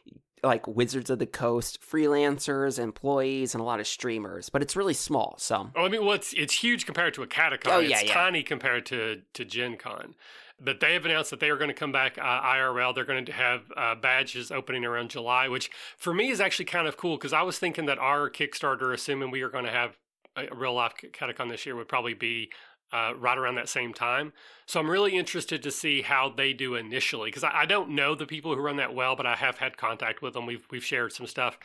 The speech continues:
Speaker 2: So I'm hoping to reach out to them and just say, "Hey, based off of your badge sales now for a week, where do you think you're gonna fall attendance? Are you expecting a full hundred percent from,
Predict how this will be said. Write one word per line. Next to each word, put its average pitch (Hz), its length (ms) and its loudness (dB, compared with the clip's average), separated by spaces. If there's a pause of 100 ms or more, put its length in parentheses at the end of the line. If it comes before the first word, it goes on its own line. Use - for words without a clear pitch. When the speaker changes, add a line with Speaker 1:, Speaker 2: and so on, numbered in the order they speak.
(360)
Speaker 2:
So 165 180 2
I'm 139 140 2
hoping 202 340 2
to 147 80 0
reach 143 240 0
out 127 200 2
to 151 80 -8
them 127 280 0
and 120 120 -4
just 127 160 -6
say, 131 140 0
"Hey, 117 400 0 (720)
based 160 280 2
off 160 200 4
of 131 160 -8
your 139 120 0
badge 139 280 2
sales 131 320 0
now 131 160 2
for 135 160 -6
a 120 80 -2
week, 131 420 -2 (480)
where 143 200 4
do 147 80 0
you 139 80 -2
think 139 240 -4
you're 127 140 -4
gonna 120 180 -4
fall 117 260 0
attendance? 135 420 -6
Are 123 60 -6
you 127 160 -4
expecting 127 400 -6
a 113 60 -10
full 123 320 -2
hundred 120 240 -4
percent 123 480 -4
from, 117 300 -12